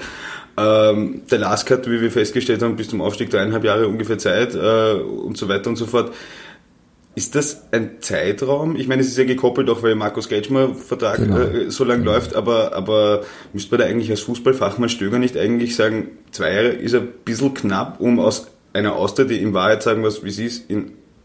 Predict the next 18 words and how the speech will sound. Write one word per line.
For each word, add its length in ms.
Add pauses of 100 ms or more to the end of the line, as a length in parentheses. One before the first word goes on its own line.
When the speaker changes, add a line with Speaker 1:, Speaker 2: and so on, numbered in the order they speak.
(380)
Speaker 1:
im 140
Abstiegskampf 680
Speaker 2:
Ja. 140 (120)
Speaker 1:
Stand 340
jetzt 260
ist, 160
Speaker 2:
Ja, 140
ja, 80
klar, 180
stimmt. 160
Speaker 1:
einen, 500
sagen 300
wir, 160
Europacup-Teilnehmer 1300
zu 100
machen, 360
ne? 120 (1400)
Speaker 2:
Also, 260